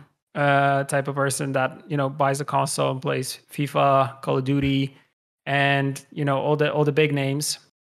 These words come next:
And, you know, it's a, it's, it's, it's a different, it's a different audience. So, yeah, I mean, this is something that, that we all need to kind of take into account.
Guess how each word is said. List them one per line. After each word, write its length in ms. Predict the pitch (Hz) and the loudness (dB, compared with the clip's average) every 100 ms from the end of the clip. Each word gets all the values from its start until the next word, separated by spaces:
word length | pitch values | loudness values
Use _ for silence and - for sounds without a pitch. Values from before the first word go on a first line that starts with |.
| _ _ _ _ _ - | _ _ _ _ _ 0
And, 680 | 151 151 151 151 147 - - | 4 6 4 2 0 -6 -8
you 100 | 170 | 0
know, 160 | 160 135 | 4 4
it's 160 | 131 | 2
a, 80 | 165 | 2
it's, 400 | 151 143 - - | 2 0 -4 -4
it's, 260 | - - - - | -4 -4 -4 -4
it's 160 | 160 | -2
a 60 | 180 | -2
different, 720 | 151 202 - 196 180 165 - - | 2 0 4 2 4 2 -4 -6
it's 140 | - - | -4 -2
a 60 | |
different 320 | 160 170 156 | -2 -2 2
audience. 520 | 139 135 127 123 - - _ _ _ _ _ - | 2 2 0 -6 -8 -10 _ _ _ _ _ -2
So, 640 | 185 170 165 165 165 160 | 4 6 6 6 6 4
yeah, 400 | 175 196 170 - - | 2 4 4 2 -4
I 100 | 160 | 0
mean, 520 | 170 165 160 156 151 _ _ _ _ - | 4 4 4 0 -4 _ _ _ _ -4
this 280 | 175 165 | 2 2
is 100 | 180 | 2
something 460 | - 170 160 165 156 | 4 2 2 0 2
that, 280 | 151 147 147 - | 4 2 0 -2
that 280 | 160 143 147 - 185 | 0 0 -2 -20 -2
we 200 | 156 156 | 2 4
all 140 | 147 | 4
need 160 | 151 143 | 2 -4
to 140 | 160 | -8
kind 200 | 151 147 | -4 -4
of 120 | 143 | -4
take 220 | - 147 147 | -6 -6 -6
into 220 | 143 147 | -8 -8
account. 460 | 147 165 208 - | -4 -2 -2 -4